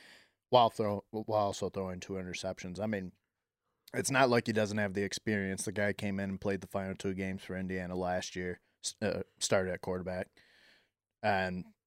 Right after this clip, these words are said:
you know, this was obviously a big game against a ranked team. They're still pushing,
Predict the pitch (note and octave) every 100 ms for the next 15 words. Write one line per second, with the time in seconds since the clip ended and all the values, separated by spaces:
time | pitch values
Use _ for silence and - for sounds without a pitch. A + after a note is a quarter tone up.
0 | - F#2 E2+ - G#2 A2+ G2 F#2 - -
1 | _ _ _ G2+ F#2+ G2+ - G2 F#2 F2+
2 | F#2+ F#2+ F#2+ G#2 A#2 F#2+ F#2 - F#2 F#2+
3 | - - G#2 A#2+ G2+ G2 - G2 G2 G2
4 | G2+ _ _ _ _ - _ - B2 -
5 | B2 A2